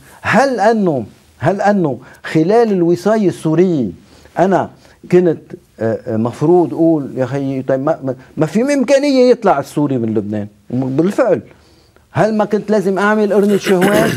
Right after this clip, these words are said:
<coughs> لأنه، لأنه ما في إمكانية؟ نعم،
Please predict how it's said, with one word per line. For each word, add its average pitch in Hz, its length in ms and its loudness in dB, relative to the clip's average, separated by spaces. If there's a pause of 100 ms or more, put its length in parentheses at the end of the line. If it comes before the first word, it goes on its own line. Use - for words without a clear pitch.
(200)
<coughs> - 180 -16
لأنه، 180 540 2 (320)
لأنه 175 520 2
ما 180 140 2
في 180 260 -2
إمكانية؟ 185 640 0 (320)
نعم، 147 300 -2